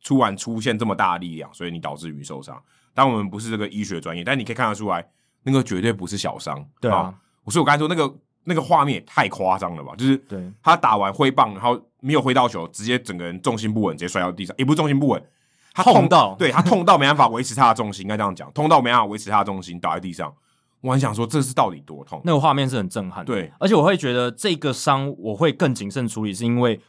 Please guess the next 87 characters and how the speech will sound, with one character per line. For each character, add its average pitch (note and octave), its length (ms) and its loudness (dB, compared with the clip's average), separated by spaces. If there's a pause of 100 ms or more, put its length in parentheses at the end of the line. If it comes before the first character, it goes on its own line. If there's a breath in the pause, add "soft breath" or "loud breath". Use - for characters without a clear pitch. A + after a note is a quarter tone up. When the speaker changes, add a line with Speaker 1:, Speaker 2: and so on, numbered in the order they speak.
(140 soft breath)
Speaker 2:
过 F3 260 6
去 C3+ 240 -2
的 G#2+ 160 -2
肩 D3 360 0
关 C#3 220 2
节 A2 160 -4
唇 G2 160 -10
的 F#2+ 80 -8
撕 G#2+ 180 -8
裂 A2 160 -2
伤， F#2 320 -10 (140)
它， - 120 -10
而 D#3+ 80 0
且 D3 120 4
那 C#3 80 4
时 B2 100 0
候 C3 100 6
报 B2+ 160 4
道 G2 100 -6
都 G#2 120 -10
是 A2+ 60 -8
说 G#2+ 160 -8
轻 G3+ 300 -2
微 D3 120 4
撕 A#2 140 -4
裂 A2+ 140 -2
伤 A2+ 100 0
的 G#2+ 80 -4
案 B2+ 240 0
例 B2 200 -2 (420 soft breath)
都 A#2+ 100 -8
不 G#2+ 80 -12
是 G#2 120 -14
太 G2 240 -8
好。 D#2+ 240 -16
你 G#2 120 -8
看， D#3+ 220 0
像 D3 220 0 (260 soft breath)
光 F#3 220 4
洋 A#2+ 160 2
基 B2 160 -8
队 A#2+ 120 -2
他 G#2 80 -4
们 A#2+ 80 -2
就 G#2+ 120 -2
有 G#2+ 40 0
两 F#2 200 -8
个， - 120 -20
一 C3 120 -8
个 C3+ 100 0
是 B2 340 -2 (240)
Greg B2 280 2
Bird， F#2+ 260 -2 (220)
另 E3 160 2
一 C#3+ 80 0
个 A#2+ 120 -2
是 C3+ 140 -6
Miguel A2 340 -2
Andujar。 G#2 440 -6 (260)
先 A3 140 0
讲 G3 120 4
Andujar C3+ 280 0
好 A2+ 260 4
了， G#2+ 80 -4
他 C3 80 -2
在 F3 120 0
二 F#3+ 100 4
零 D#3 100 4
一 E3 60 4
九 D3 100 4
年 A2 140 2
三 B2 200 0
月 C3 140 0
的 A2 60 2
时 G2+ 80 -6
候 G#2+ 80 0
滑 G#2 240 -2
垒 G#2 160 -6
嘛， - 100 -20 (240)
呃， G2+ 120 -10
现 A2 280 -6
在 C3 40 -4
应 B2+ 100 -6
该 D3 80 2
是 C#3+ 80 2
扑 C3+ 240 2
垒， G#2+ 100 0